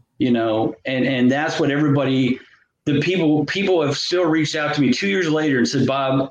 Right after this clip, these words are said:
it's amazing to me now how when I s-, sat there and, you know, somebody taught, said they talked with, like, a Mike Clay there," and he said, and I asked him if he would mind coming on a podcast,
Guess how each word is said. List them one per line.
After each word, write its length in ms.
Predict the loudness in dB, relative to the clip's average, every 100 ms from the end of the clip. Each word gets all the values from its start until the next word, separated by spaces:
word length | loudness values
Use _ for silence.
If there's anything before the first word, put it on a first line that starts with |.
| -8
it's 200 | -4 -2
amazing 520 | 2 4 4 0 0 -2
to 160 | 0
me 180 | 2 4
now 400 | 2 2 -2 -2
how 580 | -4 -4 -2 -2 -2 -4 -10 _ -2
when 800 | 0 2 2 4 6 4 4 0
I 240 | -2 0
s-, 300 | -2 -4 -6
sat 320 | -4 -4 -2 -2
there 220 | 0 2
and, 240 | 4 4
you 80 | 4
know, 140 | 2
somebody 400 | 0 0 2 2
taught, 320 | 0 -2 -2 -2
said 120 | 0
they 160 | 0
talked 340 | 0 -2 -2 0
with, 120 | 0
like, 160 | 0 2
a 40 |
Mike 300 | 2 2 0
Clay 340 | -2 -2 0
there," 380 | 0 0 -2 -4 _ _ _ _ _
and 100 | 2
he 80 | 2
said, 400 | 2 0 0 0
and 380 | 0 2 2 0 -6 _
I 140 | -4 -2
asked 240 | -2 -2
him 220 | 4 6 6
if 120 | 4
he 120 | 4 4
would 160 | 4
mind 360 | 2 2 2 2
coming 280 | 2 2 2
on 140 | 0
a 80 | -2
podcast, 840 | -2 -2 -2 -2 0 0 -2 -8